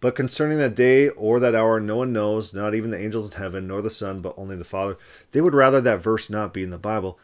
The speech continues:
Jesus is, "I'm not omniscient." And so Jesus predicting an action of Judas doesn't mean he's omniscient.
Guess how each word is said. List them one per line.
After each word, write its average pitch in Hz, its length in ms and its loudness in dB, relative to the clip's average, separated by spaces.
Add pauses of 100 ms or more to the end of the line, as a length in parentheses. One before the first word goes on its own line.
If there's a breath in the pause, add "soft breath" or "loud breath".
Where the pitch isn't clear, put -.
(200 soft breath)
Jesus 160 360 -2
is, 143 120 -2
"I'm 135 160 0
not 135 300 -2
omniscient." 123 480 -6 (500)
And 123 160 -4
so 143 160 4
Jesus 139 340 0
predicting 123 680 -2
an 107 140 -10
action 120 400 -4
of 104 160 -6
Judas 123 420 0 (440 soft breath)
doesn't 151 280 2
mean 156 160 0
he's 139 140 0
omniscient. 143 480 0